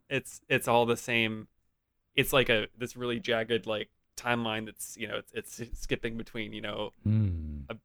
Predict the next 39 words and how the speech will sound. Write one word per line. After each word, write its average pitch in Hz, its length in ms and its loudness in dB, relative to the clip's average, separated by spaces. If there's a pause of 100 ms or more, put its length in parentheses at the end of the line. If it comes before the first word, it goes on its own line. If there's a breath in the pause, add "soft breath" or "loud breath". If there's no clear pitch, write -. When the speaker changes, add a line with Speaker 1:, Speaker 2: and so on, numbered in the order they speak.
(320)
Speaker 1:
billions 113 320 2
of 110 80 -10
different - 360 -12
perspectives 110 580 -10
at 110 100 -6
a 107 40 -6
time, 110 400 -4
but 107 200 -4
it's, - 340 -14 (100)
uh, 110 380 -2 (680)
it's 113 200 -4
all, 107 200 0
like, 104 220 -4
a 104 60 -12
single 110 560 -8
thread. 98 380 -4
Speaker 2:
So - 180 4
you're 107 160 8
saying 120 280 6
it's 98 200 2
like 98 240 4
a, 87 800 4 (460 soft breath)
a, - 20 2
a 101 40 4
s-, - 280 -4
a, 98 260 4
a - 140 4
radio 101 540 4
signal, 82 640 -2
for 82 160 -4
example, 90 500 -4
where 90 160 2
y-, 90 120 -2 (160)
where 95 100 0
you're 90 240 0 (260)
tuned 104 340 2
into 92 320 4
one 90 320 4
particular 85 1080 0